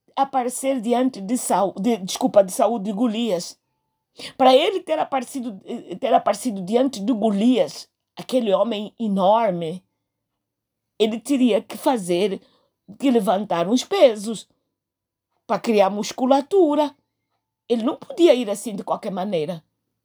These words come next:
Qual foi o treino que ele fez?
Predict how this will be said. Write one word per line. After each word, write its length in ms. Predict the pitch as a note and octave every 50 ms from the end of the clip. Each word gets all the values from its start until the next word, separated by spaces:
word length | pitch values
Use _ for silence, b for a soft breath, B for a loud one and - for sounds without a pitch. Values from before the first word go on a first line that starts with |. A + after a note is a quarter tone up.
| _ _ _ _ _ _ _ _ _ _ _ _ _ _ _ _ _ _
Qual 180 | _ C#4 C#4 C#4
foi 220 | - - C4 B3+
o 60 | B3+
treino 320 | B3 - C4 C4+ C4+ C4 B3+
que 80 | -
ele 120 | B3+ B3 B3
fez? 380 | A3 - C4+ C4+ D4 C#4 -